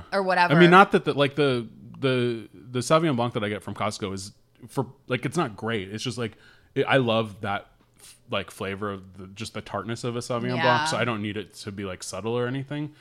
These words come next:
Speaker 2: And
Speaker 1: Let
Speaker 2: I think
Speaker 1: me ask you this. Is it grassy?
Speaker 2: Yeah, I mean, it's tastes like that very typical,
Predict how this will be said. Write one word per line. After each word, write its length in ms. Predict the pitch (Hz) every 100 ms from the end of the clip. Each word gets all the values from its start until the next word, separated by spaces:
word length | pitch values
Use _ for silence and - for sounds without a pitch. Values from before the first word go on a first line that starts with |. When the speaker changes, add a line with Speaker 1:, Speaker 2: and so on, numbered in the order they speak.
| - _ -
Speaker 2:
And 140 | 107
Speaker 1:
Let 80 | 107
Speaker 2:
I 20 | -
think 100 | 131
Speaker 1:
me 40 |
ask 160 | 175 175
you 60 | 185
this. 240 | 120 -
Is 120 | 160 160
it 80 |
grassy? 560 | - 208 220 214 - 226 - _ _ _ _ _ _ _ _ -
Speaker 2:
Yeah, 260 | 135 269
I 100 | -
mean, 160 | 139 147
it's 300 | 151 151 -
tastes 520 | - - 160 165 -
like 340 | 131 127 123 113
that 380 | 110 107 - -
very 500 | 127 104 120 117 120
typical, 880 | 117 123 - 113 120 113 107 107 -